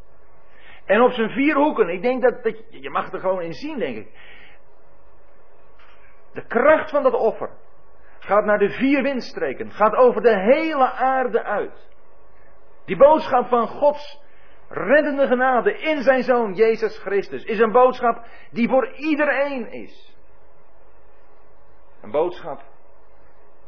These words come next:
dat Gods gerechtigheid geopenbaard is. In het midden van dat altaar was een rooster. Het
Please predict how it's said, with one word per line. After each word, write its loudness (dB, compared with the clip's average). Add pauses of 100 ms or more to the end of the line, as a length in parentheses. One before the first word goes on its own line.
(580)
dat -10
Gods -4
gerechtigheid -10 (1000)
geopenbaard -6
is. -12 (2750)
In -4
het -4
midden -2
van -2
dat -2
altaar -2 (840)
was 0
een -4
rooster. 0 (920)
Het -12